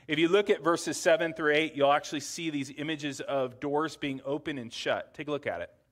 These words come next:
"And to the angel of the church of Philadelphia write,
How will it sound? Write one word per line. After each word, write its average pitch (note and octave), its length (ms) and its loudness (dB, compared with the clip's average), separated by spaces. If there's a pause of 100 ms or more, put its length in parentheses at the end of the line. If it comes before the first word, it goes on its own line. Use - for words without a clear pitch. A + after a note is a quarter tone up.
(580)
"And D#3 160 0
to - 80 -8
the C3+ 120 -2
angel F3 360 0
of B2+ 60 -4
the B2+ 60 -8
church F3 300 -4
of C#3+ 80 -8
Philadelphia C3+ 640 0
write, G2+ 320 -6